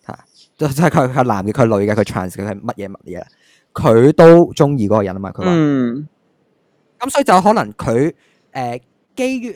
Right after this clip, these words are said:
Speaker 1: 佢，佢鍾意嗰個人唔係基於一啲外表或者一啲性衝動，唔係基於一啲噉樣嘅嘢，而係基於可能係，即係嗰個人嘅性格啊，即係話可能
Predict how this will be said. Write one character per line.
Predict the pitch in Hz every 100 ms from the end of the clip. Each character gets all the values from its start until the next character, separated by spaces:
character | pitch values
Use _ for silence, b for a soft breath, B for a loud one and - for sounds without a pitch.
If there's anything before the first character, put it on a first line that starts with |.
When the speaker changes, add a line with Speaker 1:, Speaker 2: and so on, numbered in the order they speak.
| -
Speaker 1:
佢， | 165 147
佢 | 208
鍾 | 262
意 |
嗰 | 240
個 | 180
人 | 135 147 _
唔 | 123 101
係 | 123 123
基 | 202 202
於 | 185
一 | 190
啲 | 196 - 127 110
外 | 110
表 | - 107
或 | 135
者 | -
一 | 131
啲 | 165
性 | - 120
衝 | 117 139 127
動， | 95
唔 | 101
係 | 117 117
基 | 226
於 | 220
一 |
啲 | 196 208 -
噉 | -
樣 | 123 120
嘅 | 117
嘢， | 78 - _ _ _ _ _
而 | 131 131
係 | - 156
基 | 190 220 214
於 | 220
可 | 202 175
能 | 127
係， | 104 120 110
即 | 226
係 | 165
嗰 | 156
個 | 143
人 | 135
嘅 | 123
性 | - 110 104
格 | 101
啊， | 95 104 92 92 104 - _ _ _
即 | 277
係 | 208
話 | 156 127 165
可 |
能 | 220